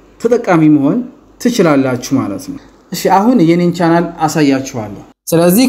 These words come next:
አሁን ደግሞ እኔ እየሰራሁ ያለበትን፣ እ፣ ቻናል አሳያችኋለሁ ማለት ነው። እንደምታዩት ወደ ቦቱ ከሄድን በኋላ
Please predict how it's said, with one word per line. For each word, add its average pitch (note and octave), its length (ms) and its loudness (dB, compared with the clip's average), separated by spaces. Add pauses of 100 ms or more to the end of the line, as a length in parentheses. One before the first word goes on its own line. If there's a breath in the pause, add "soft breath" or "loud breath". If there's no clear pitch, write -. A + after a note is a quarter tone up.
አሁን E3 260 2
ደግሞ D#3+ 240 2 (140)
እኔ D3 160 2
እየሰራሁ D3+ 480 0
ያለበትን፣ C3+ 720 0
እ፣ B3 140 0 (140)
ቻናል C3+ 360 0
አሳያችኋለሁ C3+ 840 0
ማለት B2 280 0
ነው። A#3+ 120 -6
እንደምታዩት D3 480 2
ወደ D3 220 2
ቦቱ D3 260 0
ከሄድን D3 400 0
በኋላ C#3+ 340 0